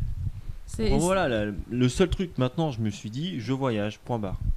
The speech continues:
Speaker 1: Tiens, c'est, pour, il a raison en disant que l'avion maintenant c'est pas cher. Euh, pour te dire, pour aller voir mes parents en Normandie, c'est à peu près cent euros, euh, avec l'essence compris autoroute. Alors que j'ai, je, pour moins
Speaker 2: Non,
Speaker 1: cher, je peux aller en
Speaker 2: peut-être
Speaker 1: Europe.
Speaker 2: c'est, c'est, c'est so-, c'est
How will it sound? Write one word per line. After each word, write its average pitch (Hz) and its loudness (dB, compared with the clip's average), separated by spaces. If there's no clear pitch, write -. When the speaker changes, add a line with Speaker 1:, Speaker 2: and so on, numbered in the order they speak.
Speaker 1:
Tiens, 214 4
c'est, 196 2
pour, 202 2
il 196 0
a 196 2
raison 214 4
en 208 8
disant 208 4
que 220 -2
l'avion 190 4
maintenant 208 4
c'est 202 2
pas 196 4
cher. 262 0
Euh, 208 4
pour 208 -2
te 220 2
dire, 220 4
pour 214 6
aller 190 8
voir 226 4
mes 220 6
parents 220 6
en 208 4
Normandie, 208 4
c'est - 0
à 202 4
peu 202 4
près 226 4
cent 233 4
euros, 220 6
euh, 180 4
avec 185 0
l'essence 240 2
compris 233 0
autoroute. 196 2
Alors 185 0
que 208 6
j'ai, 185 4
je, - -6
pour 185 2
moins 190 6
Speaker 2:
Non, 117 10
Speaker 1:
cher, 104 8
je 98 -2
peux 220 4
aller 185 6
en 180 4
Speaker 2:
peut-être 180 4
Speaker 1:
Europe. 165 4
Speaker 2:
c'est, - -2
c'est, 104 2
c'est - -6
so-, - -8
c'est 90 0